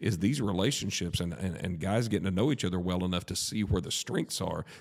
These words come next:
makes you hungry to say, "Hey, you know what? Talk to me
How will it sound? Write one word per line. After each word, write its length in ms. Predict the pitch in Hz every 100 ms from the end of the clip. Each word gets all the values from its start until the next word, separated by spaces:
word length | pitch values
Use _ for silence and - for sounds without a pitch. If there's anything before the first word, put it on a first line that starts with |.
| -
makes 340 | 98 104 -
you 120 | 95 87
hungry 360 | 120 131 101
to 100 | 87
say, 240 | - 92 87
"Hey, 240 | 113 -
you 240 | 87 82 98
know 140 | 107
what? 360 | 110 120 - -
Talk 300 | - 120 -
to 100 | 92
me 260 | 92 82